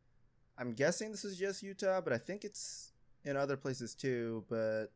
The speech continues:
the one that it's called here, if I can find it, it's, where's the fucking name? Uh, the Home Energy Assistance Target, or heat?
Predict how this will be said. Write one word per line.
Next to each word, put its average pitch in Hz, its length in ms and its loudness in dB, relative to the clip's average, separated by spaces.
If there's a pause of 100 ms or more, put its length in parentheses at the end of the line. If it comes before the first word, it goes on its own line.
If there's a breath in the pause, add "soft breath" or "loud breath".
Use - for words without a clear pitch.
(260)
the 107 380 -8
one 131 320 -4
that 156 160 -2
it's 147 160 -6
called 143 360 2
here, 139 760 -2 (920)
if - 60 -16
I 113 40 -6
can - 80 -16
find 131 320 2
it, 131 480 4
it's, - 320 -4 (1300)
where's 120 320 -6
the - 80 -10
fucking 113 440 -10
name? 110 280 -8 (160)
Uh, 113 320 0
the 117 300 2
Home 143 400 2
Energy 131 320 0
Assistance 131 480 -4
Target, 135 300 0
or 107 60 2
heat? 123 440 -4